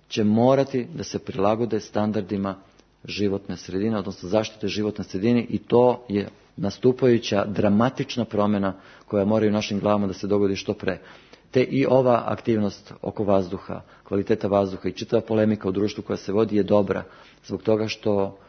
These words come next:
je čitavo društvo podigla na noge, e, koje je zapravo postalo svesno toga da je životna sredina postala važan faktor naših života i da više niko ne želi da gubi zdravlje zbog toga što primenjujemo tehnologije koje više nisu čiste i zdrave i da građani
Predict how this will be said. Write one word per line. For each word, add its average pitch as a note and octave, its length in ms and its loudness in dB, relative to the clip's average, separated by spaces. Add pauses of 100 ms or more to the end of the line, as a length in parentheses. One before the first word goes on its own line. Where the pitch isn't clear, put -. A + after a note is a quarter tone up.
(280)
je G2+ 120 -4
čitavo C3+ 340 -2
društvo A#2+ 320 0
podigla A2 380 0
na G2 100 0
noge, A2+ 280 2
e, - 680 -6
koje G2 200 -2
je F#2 60 0
zapravo G2 360 0
postalo G#2 380 -2
svesno A#2 420 0
toga G#2+ 340 0 (260)
da F#2+ 100 -8
je F#2 40 -2
životna G#2+ 540 -4
sredina G2+ 360 -2
postala F#2+ 360 -2
važan G2 300 2
faktor G2 360 -2
naših G2 300 -4
života G2+ 340 0
i G#2 40 0
da G2+ 80 0
više G#2 280 0
niko B2 300 0
ne G#2+ 120 -2
želi F#2+ 320 0 (720)
da F#2+ 460 -2 (160)
gubi G2+ 180 -2
zdravlje G#2+ 480 0
zbog F#2+ 200 -12
toga G2+ 420 2 (240)
što - 160 -10
primenjujemo G2+ 520 -2
tehnologije G2 500 -4
koje F#2+ 180 -4
više F#2 240 -8
nisu G2+ 280 -8
čiste G#2 320 -6
i F2+ 40 -4
zdrave G#2+ 320 2
i G#2+ 40 -2
da G2+ 120 -2
građani G2+ 460 0